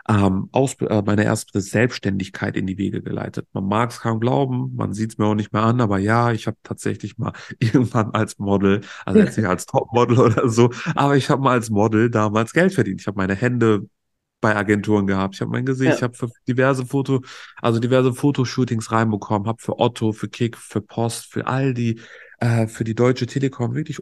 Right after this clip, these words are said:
Speaker 1: unterschiedlichste, äh, Jobs reinbekommen und damit das erste Mal neben meiner Arbeit angefangen, Geld zu verdienen.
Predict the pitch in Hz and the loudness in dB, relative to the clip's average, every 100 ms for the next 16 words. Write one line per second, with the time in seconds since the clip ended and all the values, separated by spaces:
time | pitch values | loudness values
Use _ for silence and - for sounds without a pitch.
0 | - 233 285 269 - 165 165 - 151 147 | -4 -2 -2 -8 -6 -4 -4 -8 -10 -6
1 | 139 - - 127 120 120 - - - - | -6 -8 -4 0 0 -2 -10 -20 -8 0
2 | 113 107 131 143 - 131 139 131 - 135 | 4 4 2 0 -2 -4 -4 -6 -4 -2
3 | 123 - 117 135 143 143 - 113 - 127 | -2 -2 -4 -4 -6 -8 -8 -10 -8 -6
4 | 135 - 123 120 120 113 123 135 135 123 | -6 -6 -4 -2 -4 -4 -4 -4 -4 -2
5 | 123 120 - 117 110 110 - 113 117 110 | -2 -2 -2 -4 -4 -4 -4 -4 -2 -2
6 | 107 104 101 104 - - - 104 - | -4 -2 0 0 -2 -6 -6 -6 -10